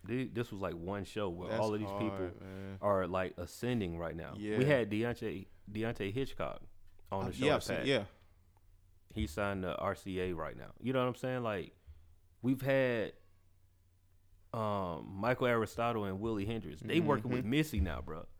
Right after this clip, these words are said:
Speaker 2: That's
Speaker 1: Like, you,
Speaker 2: hard,
Speaker 1: you know what I'm
Speaker 2: man.
Speaker 1: saying? So it's like, it's a part of the story. Like, people are, are growing, and you
Speaker 2: Right.
Speaker 1: have to, you have to see that, and you can't really, you can't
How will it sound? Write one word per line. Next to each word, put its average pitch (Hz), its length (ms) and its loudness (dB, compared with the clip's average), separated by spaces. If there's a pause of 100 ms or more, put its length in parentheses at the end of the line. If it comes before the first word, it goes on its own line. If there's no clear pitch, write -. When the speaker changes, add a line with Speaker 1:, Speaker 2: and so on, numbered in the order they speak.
(120)
Speaker 2:
That's 104 340 -4 (160)
Speaker 1:
Like, 147 340 6
you, 226 100 4
Speaker 2:
hard, 190 140 -2
Speaker 1:
you 247 80 6
know 233 120 6
what 220 100 4
I'm 202 60 -4
Speaker 2:
man. 196 80 0
Speaker 1:
saying? - 0 -
So 190 180 2
it's 190 160 2
like, 185 300 2 (760)
it's 156 160 6
a 127 80 4
part 151 320 4
of 123 120 0
the 92 100 -4
story. 135 520 2
Like, 92 240 0
people 151 320 0
are, 92 480 2
are 95 140 0
growing, 90 760 0
and 107 140 -2
you 120 60 -2
Speaker 2:
Right. 113 100 0
Speaker 1:
have 127 220 2
to, 110 240 0
you 110 200 -2
have 123 180 0
to 95 200 -4 (640)
see 165 320 0
that, 110 280 0 (340)
and 101 120 -4
you 107 100 -4
can't 117 300 -4
really, 104 600 -4
you 110 100 -10
can't 165 320 -4